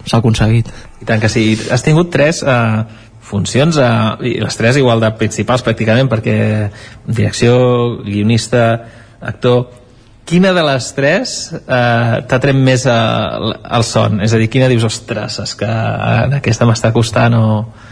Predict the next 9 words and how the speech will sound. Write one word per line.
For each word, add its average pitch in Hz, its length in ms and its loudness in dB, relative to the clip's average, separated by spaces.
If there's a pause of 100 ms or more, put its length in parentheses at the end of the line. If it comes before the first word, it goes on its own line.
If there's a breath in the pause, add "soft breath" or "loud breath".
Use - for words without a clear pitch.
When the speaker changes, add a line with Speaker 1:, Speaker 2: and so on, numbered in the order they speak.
(580 loud breath)
Speaker 1:
Jo 131 200 4
crec 127 180 0
que 160 240 2
dirigir. 113 760 0 (200)
Speaker 2:
Dirigir. 117 160 2
Speaker 1:
Ha - 40 4
sigut, 120 640 2
a 120 60 -2
veure, 120 200 2